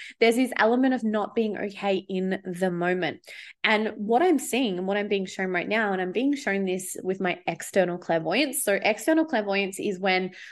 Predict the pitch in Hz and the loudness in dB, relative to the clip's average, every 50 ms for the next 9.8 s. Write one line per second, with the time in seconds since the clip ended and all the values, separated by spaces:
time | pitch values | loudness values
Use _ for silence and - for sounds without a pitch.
0 | - _ 208 202 214 220 233 240 - 311 294 285 262 - - - - 196 214 233 | 0 _ 4 6 6 6 4 4 4 2 2 4 2 0 -2 -2 -2 -2 -2 -2
1 | 233 - 302 311 320 320 320 320 - - - _ - 202 170 - - - 208 226 | 0 2 4 6 6 6 4 4 0 -6 -6 _ -2 -2 -2 -4 -2 0 2 2
2 | 220 247 - - 196 190 196 196 - - 196 180 175 165 151 - 165 170 160 - | 2 2 0 -2 -2 -2 -2 -2 -2 -4 -4 -4 -4 -6 -6 -4 -4 -2 -2 -2
3 | - - - - - - - - - - 214 202 - - 214 226 - 240 226 208 | -4 -8 -10 -14 -14 -16 -14 -4 0 4 4 4 6 4 4 2 2 2 2 2
4 | 208 214 214 202 190 185 190 196 185 196 208 196 196 202 190 170 185 180 190 190 | 2 2 2 0 0 0 2 2 2 2 2 0 -2 -2 -2 -2 -2 -2 -2 -4
5 | 190 180 185 180 190 196 240 320 392 381 - - 214 208 208 - - - 208 208 | -4 -4 -4 -2 0 2 2 2 2 2 0 -2 -4 -6 -8 -10 -8 -6 -2 0
6 | 240 269 330 370 359 - - - - - - - - - 220 208 208 202 208 202 | 2 2 2 2 0 -4 -10 -20 -20 -20 -12 -6 -4 -2 -2 -2 0 2 2 2
7 | 202 208 202 202 214 214 196 190 196 190 196 - 185 185 180 185 180 202 202 202 | 2 2 2 2 2 2 2 2 0 -4 -4 -4 -4 -4 -4 -4 -4 -4 -2 -2
8 | 196 190 190 - 220 233 277 311 277 233 208 208 196 190 190 196 190 - - _ | -2 -4 -4 -2 -2 0 0 2 0 0 0 0 0 0 -2 -4 -8 -10 -16 _
9 | - 214 202 208 190 175 185 185 214 269 349 381 349 262 - | -2 -2 -2 -2 -2 -2 -2 0 0 2 4 4 4 4 2